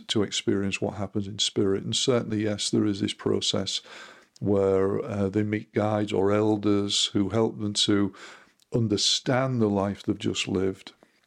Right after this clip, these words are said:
and also understand where they've gone wrong, where we've gone wrong in that life, the mistakes we've made, um, so that we can sort of start to pick up next time where we went wrong.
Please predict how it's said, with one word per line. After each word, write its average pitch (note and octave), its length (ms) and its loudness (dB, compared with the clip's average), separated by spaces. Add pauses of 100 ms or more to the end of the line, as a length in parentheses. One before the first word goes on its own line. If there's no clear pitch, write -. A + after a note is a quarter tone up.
(640)
and A2 120 0
also A#2 340 0
understand G2+ 480 -2
where G2+ 140 0
they've G2 180 -4
gone G2+ 240 -4
wrong, G2+ 300 0
where G#2+ 140 2
we've A2 280 2
gone G2 200 -4
wrong F#2+ 300 -4 (380)
in G2+ 160 -2
that G2 220 -4
life, F#2+ 640 -8
the A2+ 240 -4
mistakes G#2 600 0
we've G2 160 -2
made, F#2+ 420 -4 (580)
um, G#2 640 0
so - 280 2
that G#2+ 120 0
we G#2+ 160 0
can G2+ 340 -4
sort G2+ 260 0
of F#2+ 400 -4 (380)
start - 380 -2
to - 80 -10
pick - 240 -8
up G2+ 120 0
next G#2 340 -4
time F#2 260 -4
where F#2+ 120 -2
we G2 140 -4
went F#2+ 280 -6
wrong. G2 440 -4